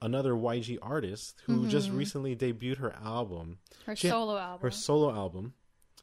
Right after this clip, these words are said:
Speaker 1: Uh, my twins, my birthday twinsy
Speaker 2: <laughs>
Speaker 1: is, uh, Somi, right?
Speaker 2: Mm-hmm.
Speaker 1: So she had an interview actually with, um, a po-, very popular, uh, comedian,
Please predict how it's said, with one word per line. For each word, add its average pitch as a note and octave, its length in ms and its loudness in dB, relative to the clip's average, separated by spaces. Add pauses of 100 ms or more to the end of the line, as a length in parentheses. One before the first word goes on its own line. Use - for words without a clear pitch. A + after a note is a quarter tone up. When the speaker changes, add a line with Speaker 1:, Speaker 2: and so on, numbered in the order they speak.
Speaker 1:
Uh, A#2 400 0 (280)
my C3+ 180 2
twins, B2 440 0
my A2+ 180 4
birthday A#2+ 320 0
twinsy C3 520 0 (120)
Speaker 2:
<laughs> - 120 -20
Speaker 1:
is, - 80 0 (140)
uh, A3+ 280 4 (640)
Somi, A2+ 440 2
right? A#2+ 280 -2 (180)
Speaker 2:
Mm-hmm. G#3+ 440 2
Speaker 1:
So G3+ 140 0
she D3+ 120 2
had F3+ 120 4
an E3 100 -4
interview B2 360 2
actually G#2+ 380 -2
with, G#2+ 200 2
um, A2 340 0
a G2 40 -4
po-, - 220 -6
very D3 200 2
popular, C#3 480 4
uh, G2+ 100 4
comedian, G2+ 600 -4